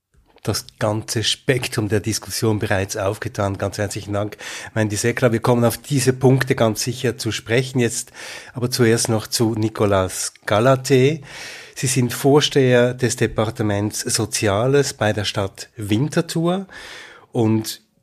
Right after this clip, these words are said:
bei Ihnen habe ich eine ganze Reihe von Organisationen gefunden, bei denen Sie sich engagieren, wo Sie im Vorstand sind. Ich will die alle nicht aufzählen, auch nicht die verschiedenen Stiftungsräte, in denen Sie aktiv sind. Sie sind Mitglied der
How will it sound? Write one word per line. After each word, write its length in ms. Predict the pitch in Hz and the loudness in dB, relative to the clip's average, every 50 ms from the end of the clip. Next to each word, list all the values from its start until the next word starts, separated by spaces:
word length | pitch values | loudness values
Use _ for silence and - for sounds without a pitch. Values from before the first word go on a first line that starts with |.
| _ - _ _ - | _ -20 _ _ -4
bei 120 | 135 123 | -2 0
Ihnen 240 | 123 120 127 127 120 | 2 2 2 4 4
habe 160 | 123 123 120 | 4 4 4
ich 120 | 117 107 120 | 2 2 2
eine 200 | 110 107 110 104 | 2 2 2 2
ganze 340 | - 113 113 107 - 131 127 110 | 2 2 2 2 2 2 4 4
Reihe 300 | 110 110 120 127 127 127 | 2 2 4 4 4 4
von 180 | 123 - 113 110 | 2 2 0 0
Organisationen 800 | 104 101 101 104 101 101 98 107 101 - - 113 107 104 107 104 | 0 2 2 2 0 0 0 -2 -4 -2 -2 -2 0 0 0 -2
gefunden, 440 | 107 104 - 117 113 110 104 98 95 | -2 -4 -2 -2 -2 0 -2 -2 0
bei 100 | 107 101 | -2 0
denen 300 | 101 113 104 107 107 104 | 0 0 0 0 0 0
Sie 180 | - - 110 | -2 -6 -8
sich 320 | 104 101 110 104 - - - | -8 -8 -8 -8 -8 -4 -2
engagieren, 720 | 120 113 101 113 107 - - 107 117 127 127 131 117 104 | 0 0 2 2 0 0 -2 0 0 0 0 0 -2 -4
wo 80 | 104 | -4
Sie 140 | 104 - 107 | -6 -6 -8
im 40 | 98 | -10
Vorstand 480 | - - 120 123 120 - - 123 113 - | -6 -4 -2 -2 -2 -2 -4 -4 -4 -4
sind. 240 | - 120 107 104 | -4 -4 -4 -4
Ich 140 | 107 - - | -6 -6 -6
will 140 | 117 104 104 | -4 -4 -4
die 160 | 107 117 - | -6 -6 -4
alle 200 | 113 113 113 110 | -2 0 0 0
nicht 280 | 104 104 - - - 110 | -2 -2 -4 -6 -6 -6
aufzählen, 1300 | 104 107 131 135 131 - - - - - - - - - - - - - - 123 120 131 135 135 127 113 | -4 -4 -4 -4 -6 -10 -14 -18 -20 -20 -18 -18 -18 -20 -20 -8 -4 0 2 4 6 6 6 4 4 4
auch 180 | 107 104 - | 2 0 0
nicht 240 | - 113 107 - - | -2 -4 -4 -4 -6
die 80 | 113 107 | -8 -6
verschiedenen 560 | - 117 107 - 120 107 107 110 104 101 104 | -4 -4 -2 -2 -2 -2 -2 -2 -2 0 0
Stiftungsräte, 840 | - - - - 160 156 - - 139 117 - - 110 104 104 - 110 | 0 0 0 -2 -4 -4 0 0 0 2 2 2 2 2 2 2 0
in 80 | 104 98 | -2 0
denen 280 | 104 104 101 104 101 | 0 0 0 0 -2
Sie 220 | 95 - - 113 107 | -4 -6 -6 -6 -4
aktiv 460 | 104 101 - - - 113 117 127 127 | -6 -6 -8 -10 -8 -8 -6 -4 -4
sind. 400 | - - 131 123 139 147 - - - - - - - - - | -2 0 2 2 0 -2 -4 -8 -14 -16 -14 -14 -16 -14 -8
Sie 120 | - 127 | -4 -2
sind 260 | 120 - 127 123 113 | 2 2 2 2 2
Mitglied 640 | 113 110 107 - - - 110 104 95 - - - - - | 2 0 -2 -2 0 2 2 2 2 0 -4 -8 -6 -4
der 200 | 101 90 92 | -4 -2 -4